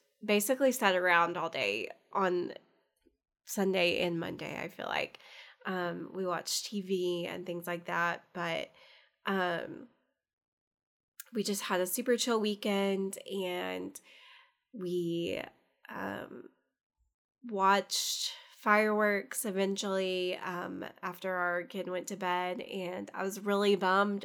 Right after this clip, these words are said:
about, um, not having fireworks, um,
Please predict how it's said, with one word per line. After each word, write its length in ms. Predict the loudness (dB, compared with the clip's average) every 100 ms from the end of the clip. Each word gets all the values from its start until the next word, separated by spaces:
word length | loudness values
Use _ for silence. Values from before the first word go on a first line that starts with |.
| -4
about, 520 | -2 2 4 2 -2 -12 -20 -20 -20 _ -4
um, 600 | 0 2 2 0 -4 -12 -16 _ _ _ _ _
not 400 | -2 4 6 6
having 840 | 4 -4 -2 0 0 2 0 -4 -8 -12 _ _ _
fireworks, 1000 | 2 4 4 2 0 -2 -6 -8 -8 -8 -12 -20 -20 _ _ -8
um, 600 | -2 0 -2 -4 -8 -14